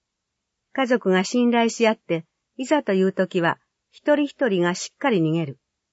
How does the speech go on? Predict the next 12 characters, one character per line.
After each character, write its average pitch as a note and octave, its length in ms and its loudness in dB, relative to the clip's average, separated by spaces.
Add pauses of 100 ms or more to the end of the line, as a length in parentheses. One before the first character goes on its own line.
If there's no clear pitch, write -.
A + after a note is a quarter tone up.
(520)
決 A#3 220 0
し B3 160 -10
て B3 360 -4
一 C4+ 160 -6
家 A3 200 2
全 A3 220 2
滅 A#3+ 240 2
な B3 140 2
ど G#3 80 0
と F3+ 160 -2
い F#3 140 0
う F3+ 200 -2